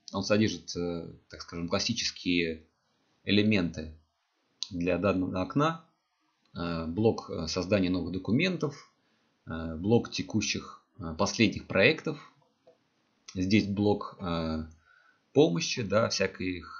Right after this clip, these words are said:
help, туториал, туторы и тому подобное. И окно, э, последних открытых документов. Здесь, э, в правом нижнем углу мы можем, э, поменять, э, цветовую схему, э,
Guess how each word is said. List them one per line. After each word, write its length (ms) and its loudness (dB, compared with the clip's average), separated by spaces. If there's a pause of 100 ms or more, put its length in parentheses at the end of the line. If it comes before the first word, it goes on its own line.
(140)
help, 320 2
туториал, 640 2 (140)
туторы 480 0
и 20 -2
тому 220 0
подобное. 520 0 (500)
И 220 2
окно, 680 2 (420)
э, 300 -8
последних 400 0
открытых 340 -10
документов. 580 -2 (800)
Здесь, 580 4
э, 60 0
в 440 6 (220)
правом 400 8
нижнем 320 6
углу 520 4
мы 160 2
можем, 520 4 (440)
э, 380 0
поменять, 680 6
э, 440 -2
цветовую 400 4
схему, 580 2 (340)
э, 200 -6